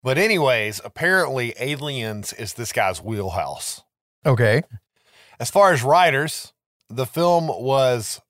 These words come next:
Speaker 1: also written by him. He did the screenplay, and the story was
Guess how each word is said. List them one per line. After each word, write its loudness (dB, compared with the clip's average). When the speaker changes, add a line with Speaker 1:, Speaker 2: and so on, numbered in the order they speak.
Speaker 1:
also 4
written 0
by 2
him. -6
He -12
did -6
the -8
screenplay, -2
and -2
the -2
story 2
was 0